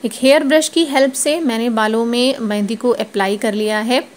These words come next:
आप किसी की help ले सकते हैं ताकि एक एक बाल आपका मेहंदी से cover हो जाए। और अब मैं अपने बालों को, मेहंदी को cover करूँगी एक polythene से, ताकि मेहंदी dry ना हो। जितनी ज़्यादा मेहंदी आपकी dry होती है, बालों का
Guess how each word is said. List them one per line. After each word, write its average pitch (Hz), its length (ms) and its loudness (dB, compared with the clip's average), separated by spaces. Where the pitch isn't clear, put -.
आप 226 160 0
किसी - 220 -2
की 277 100 0
help 269 220 0
ले 269 100 0
सकते 269 300 -2
हैं 277 280 0
ताकि 226 340 -4
एक 269 280 -2
एक 220 280 -2
बाल 214 340 0
आपका 220 380 -2
मेहंदी 208 320 -2
से 226 160 -2
cover 202 320 -4
हो 208 180 -2
जाए। 226 280 -4
और 208 300 -2
अब 294 180 0
मैं 311 120 -2
अपने 311 200 -4
बालों 269 280 2
को, 285 220 0
मेहंदी 240 300 0
को 247 120 -2
cover 240 260 -2
करूँगी 233 440 -2
एक 226 280 -4
polythene 208 460 -4
से, 262 240 -2
ताकि 220 300 -4
मेहंदी 208 380 -2
dry 196 480 -2
ना 262 140 2
हो। 269 280 0
जितनी 294 300 0
ज़्यादा 240 420 2
मेहंदी 302 300 -2
आपकी 285 240 -2
dry 208 360 -2
होती 247 280 -2
है, 262 200 0
बालों 214 380 -2
का 226 180 -2